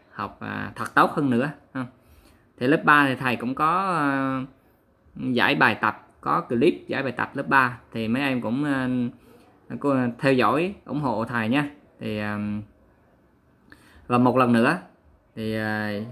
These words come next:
chúc các em và cùng phụ huynh, à,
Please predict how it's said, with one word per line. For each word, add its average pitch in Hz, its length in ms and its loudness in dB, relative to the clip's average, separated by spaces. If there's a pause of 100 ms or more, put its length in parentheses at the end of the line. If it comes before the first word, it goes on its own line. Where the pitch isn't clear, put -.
(320)
chúc 165 140 0
các 185 100 0
em 139 240 2 (280)
và 107 500 -2
cùng 104 160 -8
phụ 117 160 -8
huynh, 127 180 4 (680)
à, 107 580 -6